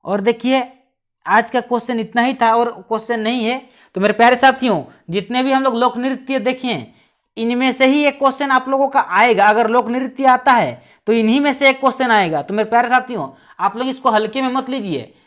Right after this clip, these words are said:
इस वीडियो को दो चार दिन बाद और एक बार देखिएगा, और हो सके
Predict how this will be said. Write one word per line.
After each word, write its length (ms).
इस 140
वीडियो 360
को 100
दो 180
चार 200
दिन 180
बाद 340
और 180
एक 120
बार 160
देखिएगा, 580
और 140
हो 240
सके 380